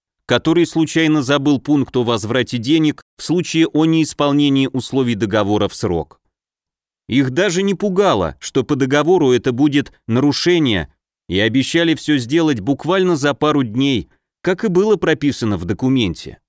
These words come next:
Все мы прекрасно понимали, что это просто нереально для той задачи, что поставил Широв.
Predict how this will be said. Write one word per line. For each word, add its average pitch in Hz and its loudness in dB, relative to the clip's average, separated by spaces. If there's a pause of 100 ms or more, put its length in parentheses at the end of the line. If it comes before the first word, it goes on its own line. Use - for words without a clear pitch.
(600)
Все 247 -4
мы 240 0
прекрасно 196 -2
понимали, 175 0
что 139 -2
это 139 0
просто 151 0
нереально 151 2
для 123 0
той 139 0
задачи, 131 0
что - -4
поставил 120 -2
Широв. 120 -2